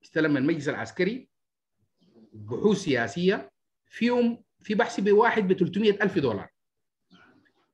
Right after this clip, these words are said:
آه، كل الناس هنا ده احتمال تكون اشتغلت في الجامعات السودانية واشتغلت وحاولت إنها تلقى فندنج من التعليم العالي.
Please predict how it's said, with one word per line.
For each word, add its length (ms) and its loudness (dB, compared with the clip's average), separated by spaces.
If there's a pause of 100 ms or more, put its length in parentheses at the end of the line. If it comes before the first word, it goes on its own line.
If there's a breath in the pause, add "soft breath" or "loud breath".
(320)
آه، 220 -12
كل 160 4
الناس 340 2
هنا 120 2
ده 100 -2
احتمال 280 -4
تكون 180 -6
اشتغلت 320 -6
في 60 -20
الجامعات 400 -4
السودانية 540 -6
واشتغلت 500 -6 (380)
وحاولت 460 0
إنها 160 0
تلقى 560 -4 (120)
فندنج 340 0
من 140 -4
التعليم 400 -4
العالي. 340 -10